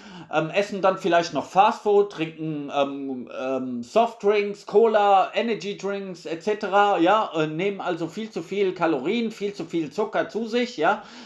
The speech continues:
bewegen sich im Gegenzug, äh, zu wenig und dann,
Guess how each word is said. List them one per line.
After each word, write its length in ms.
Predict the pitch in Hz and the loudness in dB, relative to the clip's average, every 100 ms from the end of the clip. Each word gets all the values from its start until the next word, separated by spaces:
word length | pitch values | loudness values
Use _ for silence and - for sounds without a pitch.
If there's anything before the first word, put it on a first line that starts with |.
| - | -2
bewegen 460 | 165 165 233 233 185 | 0 4 4 4 0
sich 240 | 220 220 | -2 -2
im 120 | 202 | -4
Gegenzug, 640 | 185 220 226 - 208 202 - | -2 -4 -4 -2 -2 -2 -6
äh, 280 | 180 185 180 | 2 2 2
zu 260 | - 226 208 | -2 -2 0
wenig 420 | 220 226 226 - | 0 0 -2 -4
und 200 | 165 160 | -2 0
dann, 220 | 196 | 0